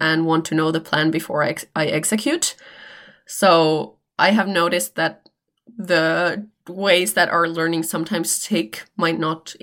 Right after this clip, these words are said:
be entirely kind of logical, and they don't actually have to be, because you will be taken around back to the, all the topics eventually, but just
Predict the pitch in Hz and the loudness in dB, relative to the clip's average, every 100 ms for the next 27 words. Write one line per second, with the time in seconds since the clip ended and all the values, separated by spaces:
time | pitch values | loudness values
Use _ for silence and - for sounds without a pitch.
0 | - - 170 165 160 - 156 160 160 156 | -18 -8 -4 -2 -2 0 0 0 0 -2
1 | 156 - - _ _ - 170 165 160 165 | 0 -2 -4 _ _ -12 -8 -6 -6 -6
2 | - - _ - 165 180 254 220 359 453 | -10 -18 _ -4 0 0 0 -4 -2 0
3 | 466 - - - _ _ 214 240 254 311 | -2 -12 -20 -20 _ _ 2 4 4 2
4 | 339 349 - 339 320 339 - 220 151 107 | 2 0 0 -2 2 0 0 -6 -4 -6
5 | - _ - - 208 104 - - _ _ | -8 _ -8 0 2 2 -4 -8 _ _
6 | - _ _ - - 214 277 285 311 262 | -20 _ _ -16 -2 2 2 2 2 2
7 | 262 262 247 220 208 180 175 175 165 160 | 2 2 2 6 4 6 4 4 2 0
8 | - - 160 156 - 165 165 165 165 151 | -2 -4 -2 -2 0 2 2 0 -2 -4
9 | - - - 151 139 156 - 208 262 320 | -4 -6 -6 -4 -4 -4 0 0 2 -2
10 | - _ _ _ - 185 - 202 - - | -6 _ _ _ -2 0 2 0 -2 -6